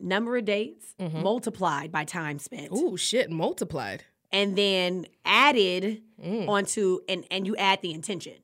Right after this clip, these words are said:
Speaker 1: That's what I think. I think it, it is the number of dates because we have to be in different situations. I need to see how you, I need to see who you
Speaker 2: Yeah,
Speaker 1: really
Speaker 2: you
Speaker 1: are.
Speaker 2: move. Yeah, yeah,
Speaker 1: But I
Speaker 2: yeah.
Speaker 1: definitely need to see,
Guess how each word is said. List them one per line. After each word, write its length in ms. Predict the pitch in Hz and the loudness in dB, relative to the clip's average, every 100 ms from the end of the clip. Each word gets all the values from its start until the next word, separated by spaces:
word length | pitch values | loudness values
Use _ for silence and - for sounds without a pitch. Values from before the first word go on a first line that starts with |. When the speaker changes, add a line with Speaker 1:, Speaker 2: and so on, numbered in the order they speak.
| _ _ _ _ _ _ - | _ _ _ _ _ _ 4
Speaker 1:
That's 180 | 254 | 6
what 100 | 262 196 | 6 0
I 20 | |
think. 160 | 180 | 2
I 60 | 202 | 0
think 200 | 220 269 | 0 -2
it, 80 | 285 | 0
it 80 | 277 | 6
is 160 | 349 302 | 8 8
the 80 | 254 | 8
number 220 | 233 196 | 6 4
of 60 | 180 | 0
dates 160 | 151 | -2
because 160 | 185 220 | 0 2
we 60 | |
have 100 | 269 | 4
to 60 | 262 | 2
be 100 | 233 | 2
in 40 | 220 | 2
different 200 | 233 220 | 2 -2
situations. 540 | 208 185 202 202 196 | -2 0 0 0 -2
I 60 | 196 | -2
need 100 | 208 | 0
to 40 | |
see 80 | 208 | 2
how 80 | 208 | 2
you, 160 | 185 185 | 2 0
I 40 | 240 | -2
need 120 | 262 | 0
to 60 | 247 | 0
see 60 | |
who 60 | 247 | 2
you 120 | 214 | 6
Speaker 2:
Yeah, 80 | 208 | 6
Speaker 1:
really 180 | 190 185 | 6 8
Speaker 2:
you 40 | |
Speaker 1:
are. 240 | 190 180 | 8 10
Speaker 2:
move. 200 | 165 175 | 8 2
Yeah, 160 | 185 160 | 0 0
yeah, 60 | 208 | 4
Speaker 1:
But 80 | 226 | 6
I 40 | |
Speaker 2:
yeah. 60 | 220 | 6
Speaker 1:
definitely 220 | 302 277 254 | 4 2 0
need 20 | |
to 60 | 233 | 0
see, 320 | - 247 220 | -2 -2 -2